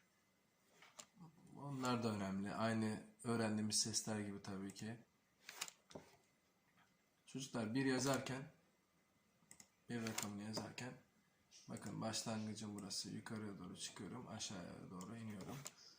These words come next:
Şöyle biraz büyüteyim ben şunu. Biri yazarken ne yapıyorum? Bu boşluklara yazabilirsiniz. Bir rakamına. İki rakamını yazarken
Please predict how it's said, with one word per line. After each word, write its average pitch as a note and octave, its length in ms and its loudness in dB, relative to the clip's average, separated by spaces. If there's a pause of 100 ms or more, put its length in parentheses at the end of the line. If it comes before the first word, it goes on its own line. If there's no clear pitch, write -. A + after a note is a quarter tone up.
(180)
Şöyle G#2 340 -8
biraz G2+ 300 -6
büyüteyim G#2 540 -2
ben G2+ 120 -10 (580)
şunu. G#2+ 320 -12 (480)
Biri A#2+ 300 2
yazarken G#2+ 760 -4
ne A#2 40 -2
yapıyorum? G#2+ 460 -6 (380)
Bu E3 100 -2
boşluklara C#3 760 0 (160)
yazabilirsiniz. A2 960 -2 (1120)
Bir A2 260 -2
rakamına. G2 580 -6 (960)
İki C3+ 520 2
rakamını B2 400 2
yazarken A#2+ 560 2